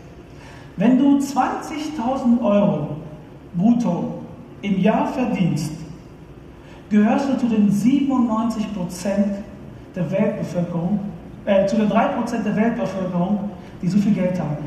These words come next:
Siebenundneunzig Prozent haben weniger. Der Durchschnittsgehalt der Deutschen im Jahr zweitausendfünfzehn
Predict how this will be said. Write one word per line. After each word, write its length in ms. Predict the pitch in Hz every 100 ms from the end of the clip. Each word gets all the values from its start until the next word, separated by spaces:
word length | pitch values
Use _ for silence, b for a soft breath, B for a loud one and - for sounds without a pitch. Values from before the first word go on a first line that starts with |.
| -
Siebenundneunzig 840 | - 294 302 254 233 233 233 208
Prozent 480 | - 202 - 214 165 - - - - - - -
haben 320 | - 190 185 185 - - - 170
weniger. 480 | 156 190 170 147 151 - - - - - - - - - B B B
Der 100 | 190
Durchschnittsgehalt 640 | 185 339 302 - 247 233 240
der 100 | 226
Deutschen 380 | 240 233 208
im 60 | 190
Jahr 140 | 226
zweitausendfünfzehn 1300 | 233 233 220 226 220 214 208 233 202 - 185 240 254